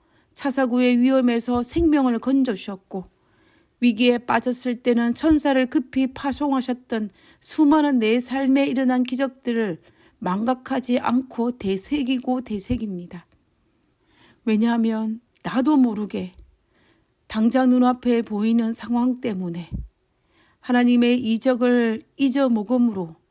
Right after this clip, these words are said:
원망할까 봐서 두렵기 때문입니다. 하늘에 계신 저희들의 아버지, 핸드폰을 들고 찾는 저의 모습이 되지 않도록 하여 주시옵소서.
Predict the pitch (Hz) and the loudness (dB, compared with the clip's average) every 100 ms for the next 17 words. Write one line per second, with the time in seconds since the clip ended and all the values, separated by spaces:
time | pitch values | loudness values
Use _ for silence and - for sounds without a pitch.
0 | _ _ _ _ 220 214 233 254 254 240 | _ _ _ _ -2 4 6 6 4 0
1 | 240 247 233 226 220 208 - 214 214 240 | -4 -4 -2 -2 -2 -6 -6 -6 -4 -2
2 | 277 - 254 240 269 247 247 196 180 175 | -2 -4 -6 -4 2 2 2 0 -8 -14
3 | - _ _ _ _ _ _ _ _ _ | -18 _ _ _ _ _ _ _ _ _
4 | _ _ _ _ _ - 226 226 214 233 | _ _ _ _ _ -4 0 0 0 -2
5 | 220 214 208 214 202 202 196 262 277 277 | 0 -2 0 -2 0 -2 -2 -2 -2 -6
6 | _ _ _ _ _ _ _ _ _ _ | _ _ _ _ _ _ _ _ _ _
7 | _ - 247 226 247 233 240 233 226 220 | _ -6 -2 -2 -2 -2 -2 -2 -4 -4
8 | 233 - 240 226 233 220 208 226 240 226 | -6 -4 0 0 0 -2 -4 -2 -2 0
9 | 220 247 254 220 208 214 208 220 175 208 | -2 -4 -4 -4 -4 -4 -4 -6 -8 -8
10 | 254 226 - 220 208 196 220 247 240 - | -6 -6 -6 -8 -8 -10 -10 -8 -8 -12
11 | 226 - | -14 -12